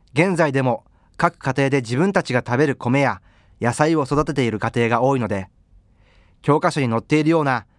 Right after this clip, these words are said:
食料不足に困ることはなかったと思っていました。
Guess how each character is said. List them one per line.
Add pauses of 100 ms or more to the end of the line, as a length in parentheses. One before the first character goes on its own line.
(200)
食
料
不
足
に
困
る
こ
と
は
な
か
っ
た
と
思
っ
て
い
ま
し
た。